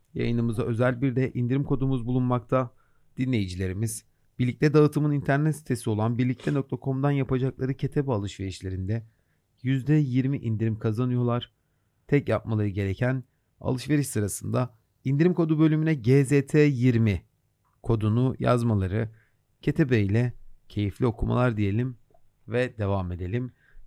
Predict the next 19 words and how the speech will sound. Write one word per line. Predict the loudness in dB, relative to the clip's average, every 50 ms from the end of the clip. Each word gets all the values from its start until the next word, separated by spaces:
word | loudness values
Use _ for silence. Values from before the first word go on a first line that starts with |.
| 2 4
Radyolarla | 4 4 4 2 -2 -2 -2 -4 -6
konuştuk. | -6 -6 -6 -6 -6 -8 -6 -6 -6 -6 -6 -10 -18 _ _ _ _ _ _ _ _ _ _ _ _ _ _ _ _ _ _ _ _ _ _ _ _ _ _ _ _ _ _ _ -18
Philips | -10 -8 -6 -6 -6 -6 -4 -2
marka | 0 0 0 -2 -2 0 2 2 4
radyolara | 4 2 2 0 -4 -2 0 0 0
genişçe | 0 2 2 2 0 0 -2 -6 -2 -2
bir | -2 0
yer | 0 0 0 0
ayrılmıştı | 0 -2 -2 -4 -6 -8 -10 -10 -10 -12 -12 _ -12 -14 -14 -14 _ -12
Ulus | -8 -8 -8 -8 -10 -12
gazetesinde. | -12 -12 -12 -12 -14 -14 -14 -12 -10 -8 -6 -6
Şimdi | -6 -6 -6 -6 -2
Akşam | -2 -4 -4 0 0 0 0 2
gazetesine | 0 -2 -2 -4 -6 -8 -8 -8 -8 -8 -6
bakmak | -8 -10 -8 -12 -14 -14
istiyorum. | -14 -12 -8 -6 -4 -4 -4 -6 -6 -6
Akşam | -8 -8 -6 -6 -6 -4 -2
gazetesinde | -2 -2 -2 -6 -8 -8 -8 -6 -4 -4 -6 -6 -8 _ _ _ _ _ _ _ _ _ _ _ _ _ _ _ _ _ _ _ _ _ _ _ _ _
hemen | -8 -6 -4 -4 -2 -4 -4 -6